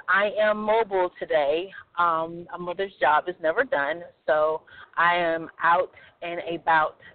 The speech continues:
today, and I really wanted to still be able to do my show even though I am mobile. So first things first,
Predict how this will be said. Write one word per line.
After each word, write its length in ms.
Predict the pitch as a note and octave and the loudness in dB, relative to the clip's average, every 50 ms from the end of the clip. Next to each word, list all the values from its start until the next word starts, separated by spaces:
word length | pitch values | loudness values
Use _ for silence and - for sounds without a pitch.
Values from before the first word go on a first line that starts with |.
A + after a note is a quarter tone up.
| _ _ - | _ _ -20
today, 480 | F#3+ E3 F3 E3 D#3+ D#3 D#3 D#3+ E3+ E3 - _ _ _ _ _ _ _ _ _ _ _ _ _ _ _ _ | -8 -2 2 2 2 2 0 -4 -8 -12 -18 _ _ _ _ _ _ _ _ _ _ _ _ _ _ _ _
and 220 | - D#4+ G#3+ D4+ D#4 - - | -4 -2 -2 -2 -2 -2 0
I 280 | E3 E3 E3 E3+ E3+ - - - - - - - _ E3+ | 0 2 2 0 -2 -4 -12 -20 -20 -20 -20 -20 _ -2
really 320 | F3+ F#3+ F#3+ G3 G3 G3+ | 0 2 2 2 0 0
wanted 440 | F3+ F3 F3+ F3+ F3+ F3 E3+ D#3+ C#3+ - - | -2 -2 0 0 0 0 -2 -4 -6 -8 -6
to 360 | - F#3+ F#3 F3 F3 F3 F3 F3 - _ - _ _ _ _ | -4 -2 0 0 -2 -2 -4 -8 -12 _ -20 _ _ _ _
still 200 | _ A#3+ A#3+ A#3+ | _ 2 2 2
be 140 | G#3+ A#3 A3 | 2 2 2
able 240 | G#3 G#3 G3+ F#3+ | 2 2 0 -2
to 80 | F#3+ G3 | -6 -8
do 180 | F3+ F#3+ G3 F#3+ | -6 -8 -6 -4
my 180 | F#3+ F#3 F#3+ F#3 - G3 | -2 -2 -2 -2 0 0
show 340 | F#3+ F3+ F3+ F3+ F3+ F3 E3+ F3+ | 2 4 6 4 4 2 0 -4
even 320 | F#3+ F#3+ F3 F#3 F#3 F3+ | -8 -6 -4 -6 -4 0
though 360 | E3+ E3+ E3 E3 E3+ E3 E3 - - | 2 4 4 4 4 4 2 2 2
I 180 | E3+ F3 E3+ E3+ | 0 2 2 0
am 320 | E3 D#3+ E3+ E3 E3 E3 | -2 -4 -4 -6 -8 -8
mobile. 500 | E3+ E3+ F3+ F3 - - - D3 C#3+ - _ _ _ _ _ _ _ _ - | -2 -2 -2 -2 -2 -6 -14 -16 -16 -18 _ _ _ _ _ _ _ _ -6
So 440 | D#3 D3 D3+ D3 C3+ D#3+ E3 - _ _ - | 0 2 2 2 2 0 -4 -10 _ _ 0
first 200 | F3 F3 F3 - _ | 0 0 0 0 _
things 200 | F#3 G#3 A3 - - _ | -6 -6 -6 -10 -8 _
first, 280 | F3 F3 F3 F3 F3 | 2 2 2 2 0